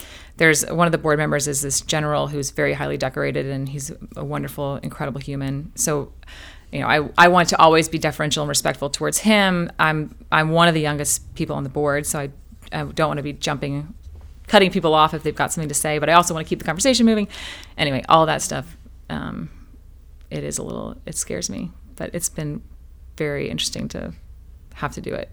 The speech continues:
And I feel like it's, the thing that has helped me get through it, apart from the fact that it's doing incredible things around the world, is also that I think that there's a reason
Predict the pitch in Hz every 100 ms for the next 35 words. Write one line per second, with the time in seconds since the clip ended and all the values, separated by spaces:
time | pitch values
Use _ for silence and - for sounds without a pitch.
0 | - 180 175 185 202 214 180 - - -
1 | - - - - 190 202 220 190 170 -
2 | 165 165 151 - - - - - - -
3 | 165 143 - 151 151 147 - - - -
4 | 220 208 170 151 156 - 151 - - -
5 | - - - 147 139 147 139 147 139 143
6 | 139 139 135 - 156 - 151 151 147 -
7 | - - - - - - 175 170 175 165
8 | 160 156 151 143 147 147 139